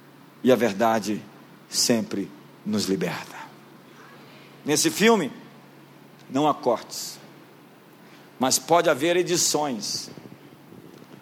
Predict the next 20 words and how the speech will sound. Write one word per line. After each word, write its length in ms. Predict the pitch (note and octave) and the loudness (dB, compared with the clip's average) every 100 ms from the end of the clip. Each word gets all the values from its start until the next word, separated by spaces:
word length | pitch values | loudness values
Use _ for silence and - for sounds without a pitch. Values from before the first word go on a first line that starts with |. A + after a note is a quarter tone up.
| - | -8
porque 220 | A2+ - | -6 0
o 80 | C3+ | 0
Calvário 680 | - A#2 G2 A2+ C#3 B2+ G2+ - - - - - - - - - | 2 0 0 2 2 2 -4 -14 -20 -20 -20 -20 -20 -20 -20 -20
trabalha 500 | - A2+ G#2 C3+ C3+ | -4 -2 2 2 0
com 200 | A2+ A2+ | -2 -6
essas 300 | A2 A2 G2+ | -6 -4 -4
sombras 880 | - - A#2+ C#3 D3+ D#3 C#3 - - - - - - - - - | -4 -2 0 0 2 -2 -2 -8 -12 -16 -20 -20 -20 -20 -20 -6
e 140 | A2 | -2
escuridão. 760 | A2 - A#2 A2+ A2 G#2+ F#2+ F2 - - - - - - - - - - - | -2 -2 -2 -4 0 -2 -2 -10 -16 -20 -20 -20 -20 -20 -20 -20 -20 -20 -2
Você 220 | C#3 G3 | 2 2
pode 280 | G3 A3+ G3+ | 6 6 6
viver 280 | G3+ F3+ A3 | 4 6 6
uma 80 | |
versão 400 | G3 F#3+ E3 G#3 | 6 4 6 2
de 100 | G3+ | 4
longa-metragem 1040 | F#3 F#3 G3 F#3 E3+ E3+ F3+ A#3 A3+ A3 G3+ - - - | 4 4 4 2 2 4 6 6 4 0 -4 -18 -20 -2
ou 100 | F3 | 2
uma 140 | G#3 A#3+ | 4 4
de 120 | G#3+ | 2
curta-metragem. 1040 | A#3 C4 A#3 A#3+ A#3 F3 G3+ G3+ E3 A2+ | 2 4 4 4 4 2 2 4 2 -2